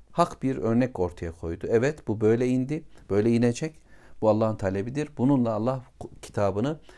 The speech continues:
peygamberinin ve iman edenlerin kalbinde sağlamlaştırıyor ve onlara böyle ağır ağır okuyor. Bu kitabın ruhu budur. Bu, bu kitap böyle geldi. Siz parçasını bile, e,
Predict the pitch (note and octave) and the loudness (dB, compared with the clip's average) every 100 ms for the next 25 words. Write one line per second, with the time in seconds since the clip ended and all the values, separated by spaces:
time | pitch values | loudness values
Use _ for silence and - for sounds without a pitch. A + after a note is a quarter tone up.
0 | - - A2 A2+ A2 G#2+ A2+ C#3+ G#2 G2+ | -20 -4 0 2 0 0 0 0 0 -2
1 | G#2 A#2+ A2 F#2 F2+ F2+ E2+ - F#2 F2+ | 2 2 2 0 -2 -4 -8 -2 -2 -2
2 | F2 E2 - F2 G2+ G#2 A2+ A2+ - C3 | -4 -6 -2 0 0 0 -2 -2 -6 -4
3 | D3 E3 - - - - F#2+ F#2+ G2 F#2+ | -4 -4 -12 -20 -20 -10 -2 0 2 0
4 | G#2+ A#2 F2+ - G2 A2+ F#2+ E2+ F#2 C#2+ | 4 2 2 0 0 0 -2 -4 -4 -6
5 | - - F2+ - B2+ - A2+ G#2+ G#2+ A2 | -10 -14 -14 -8 -8 -2 -2 0 0 2
6 | G#2 A#2+ B2+ D#3+ - - - - - - | 2 0 0 -2 -6 -18 -20 -20 -20 -12
7 | F#2+ - - A#2+ - G2 - G#2+ F#2 E2 | -12 -12 -6 -6 -2 -4 0 2 2 0
8 | - - F2+ E2 F2 D#3 - - - - | -8 -10 -4 -4 -4 -6 -8 -20 -20 -20
9 | - C#3 C#3 - - - - A2+ A#2 E3 | -10 -4 -4 -6 -16 -16 0 2 4 0
10 | - D#3 C#3+ G#2 B2 C#3 - - - - | 0 0 0 0 0 -4 -16 -20 -20 -14
11 | F2+ F2 E2+ | -10 -8 -8